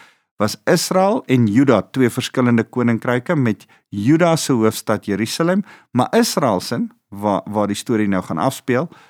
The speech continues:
se hoofstad Samaria se. So Naama-, Naaman was hulle s-,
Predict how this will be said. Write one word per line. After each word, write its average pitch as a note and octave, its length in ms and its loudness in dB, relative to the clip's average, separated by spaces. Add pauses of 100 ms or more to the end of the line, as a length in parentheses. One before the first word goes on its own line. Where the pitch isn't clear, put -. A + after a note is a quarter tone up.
(320)
se - 140 0
hoofstad A#2 680 2
Samaria A#2 600 2
se. C#2 260 -8 (640)
So C#3+ 140 2
Naama-, F3 720 2
Naaman D#3 520 2
was C3+ 160 2
hulle A2+ 260 2 (360)
s-, - 180 -10